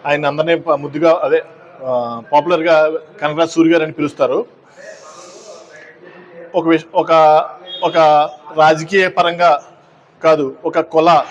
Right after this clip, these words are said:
ఒక మత, లేదంటే ఒక, ఆ, కేటగిరీ, యువత, యువకులు అవనివ్వండి, మధ్యస్థులు అవనివ్వండి, లేదా పెద్దవారు అవనివ్వండి, ఎవరైనా సరే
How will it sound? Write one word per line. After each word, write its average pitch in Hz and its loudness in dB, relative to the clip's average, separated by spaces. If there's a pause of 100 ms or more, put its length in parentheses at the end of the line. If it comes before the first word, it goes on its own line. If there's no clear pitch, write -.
(140)
ఒక 156 -4
మత, 147 -2 (540)
లేదంటే 165 0
ఒక, 160 2 (760)
ఆ, 127 -4 (100)
కేటగిరీ, 165 0 (160)
యువత, 165 0
యువకులు 165 0
అవనివ్వండి, 160 -2
మధ్యస్థులు 165 -4
అవనివ్వండి, 156 -4
లేదా 156 -2
పెద్దవారు 156 0
అవనివ్వండి, 151 -2
ఎవరైనా 180 -2
సరే 151 -6